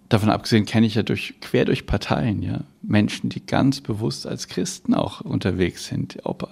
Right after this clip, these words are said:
in der Sozialdemokratie ja schon lange, ja, da, äh,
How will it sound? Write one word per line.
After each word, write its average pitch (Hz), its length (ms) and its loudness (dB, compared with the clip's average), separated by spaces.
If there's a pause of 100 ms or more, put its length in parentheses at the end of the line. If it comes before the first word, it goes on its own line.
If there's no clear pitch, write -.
(280)
in 123 140 2
der 113 100 4
Sozialdemokratie 120 880 2
ja 117 80 10
schon 113 200 10
lange, 104 380 10
ja, 87 180 8
da, 85 160 4 (580)
äh, 101 320 -2